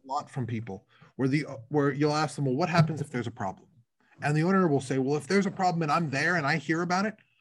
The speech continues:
I will X, Y, Z." I want to contrast that with what made the Ritz-Carlton the Ritz-Carlton. Every employee was empowered to spend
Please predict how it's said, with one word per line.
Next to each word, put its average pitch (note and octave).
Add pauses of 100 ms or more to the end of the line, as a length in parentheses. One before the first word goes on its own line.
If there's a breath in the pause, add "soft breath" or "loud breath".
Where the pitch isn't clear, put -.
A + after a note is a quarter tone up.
(260)
I D#3
will E3+
X, C3+
Y, A#2+
Z." - (1800)
I D3+
want G3
to -
contrast G3
that D3
with C#3
what D#3
made C#3+
the C3+
Ritz-Carlton C3
the A#2+
Ritz-Carlton. C#3 (1500)
Every F3
employee D#3+ (880)
was C#3
empowered D3+
to B2
spend C3+